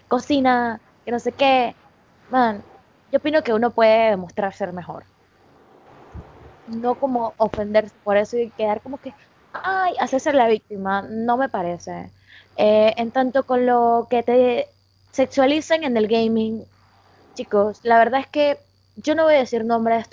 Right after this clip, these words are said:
cada uno sabe que, eh, a veces siento que las mujeres, algunas mujeres se lo ganan.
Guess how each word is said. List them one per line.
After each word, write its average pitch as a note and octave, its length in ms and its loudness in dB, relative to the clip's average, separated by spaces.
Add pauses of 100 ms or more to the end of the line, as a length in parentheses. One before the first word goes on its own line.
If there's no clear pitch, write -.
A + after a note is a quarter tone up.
cada A#3 180 0
uno A3+ 120 -2
sabe A3 260 -2
que, G#3 320 -4 (720)
eh, A3 680 -2
a B3+ 140 4
veces C#4+ 340 2
siento B3+ 320 0
que A3+ 120 0
las A#3 120 -2
mujeres, G3 680 0
algunas A#3+ 300 2
mujeres G3+ 340 0
se - 260 -8
lo F#3+ 120 2
ganan. F3+ 480 -4